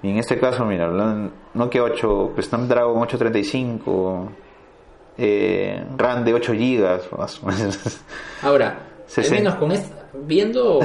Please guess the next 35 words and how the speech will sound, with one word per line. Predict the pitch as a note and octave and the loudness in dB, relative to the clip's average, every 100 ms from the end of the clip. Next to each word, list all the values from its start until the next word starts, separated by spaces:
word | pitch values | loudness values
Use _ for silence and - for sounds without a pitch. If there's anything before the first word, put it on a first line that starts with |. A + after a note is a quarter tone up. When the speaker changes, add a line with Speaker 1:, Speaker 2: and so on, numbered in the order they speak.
| G#2 - - C3 | 2 -4 -8 -2
Speaker 2:
números | D#3+ F3+ E3+ E3 | 0 4 2 2
nada | D3+ C#3 | 0 0
más, | C#3+ D3 | 0 -2
Speaker 1:
<laughs> | C3+ | 0
Con | A2 G#2+ | 2 2
los | G2+ | 2
Speaker 2:
especificaciones, | - - B2 | 2 2 2
Speaker 1:
números | A2+ A2+ G#2+ | 0 0 -4
es | A2 | -4
un | A#2 | 0
Speaker 2:
yo | C#3+ D3+ | 2 2
creo | D#3 | 2
que | C#3 | 2
ya | A#2+ | 4
le | C3 C3+ | 4 4
ganó | A#2+ A2 A#2+ B2+ | 4 0 0 0
a | A2 G#2+ | 0 0
un | A2+ A#2+ A#2+ A#2 | -2 -2 -2 -2
reciente | G#2+ G#2 A2+ A#2+ | -2 -2 -2 0
lanzamiento. | A2+ G2+ G2 G2 F#2 | 0 -2 -2 -4 -4
Speaker 1:
Sí, | - G#2 G2+ G2 - | 0 0 0 -4 -4
correcto, | G#2 A2 A2 G2 - - | 0 0 -4 -8 -14 -6
correcto. | G2+ G#2+ A2+ - | -2 0 0 0
Ya | G2 G#2+ A2 | 0 0 0
con | G2+ G#2 | -2 -2
esto | - A2+ | -2 0
ya | G#2+ A2 A2 G#2+ G#2 G2+ | 2 0 0 -2 -2 -4
Speaker 2:
Y | G#2 - G#2+ | -6 -12 -6
del | G#2 G2+ | -4 -2
cual | G#2 | 0
ya | A2+ | 2
vamos | A#2+ A#2+ - | 2 0 -4
a | G2 | -4
hablar | G2 G2 G2 | -2 -2 -4
ya. | F#2+ | -6